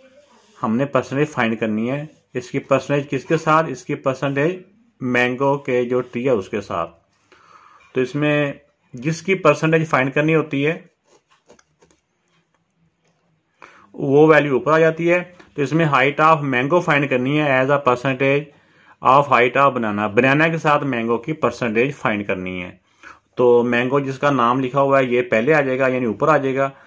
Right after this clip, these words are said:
मैंगो की जो हाइट है divide by banana की हाइट और परसेंटेज फाइंड करने के लिए multiply by hundred होता है तो वो हंड्रेड कर देंगे।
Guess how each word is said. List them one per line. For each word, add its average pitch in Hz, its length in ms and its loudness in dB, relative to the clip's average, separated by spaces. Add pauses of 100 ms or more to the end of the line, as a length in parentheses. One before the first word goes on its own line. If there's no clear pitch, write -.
(240)
मैंगो 123 420 0
की 147 400 -2
जो 139 300 2
हाइट 123 380 0
है 131 180 2
divide 120 300 2
by 127 200 2
banana 113 480 0
की 139 260 -6
हाइट 127 440 -2 (320)
और 123 180 0
परसेंटेज 127 480 0
फाइंड 120 260 -2
करने 123 220 -2
के 120 100 -4
लिए 139 120 0
multiply 117 640 -2
by 123 140 -2
hundred 104 360 -4
होता 156 260 0
है 143 120 -4
तो 139 120 -10
वो 135 80 -6
हंड्रेड 98 320 -8
कर 92 100 -4
देंगे। 90 440 -12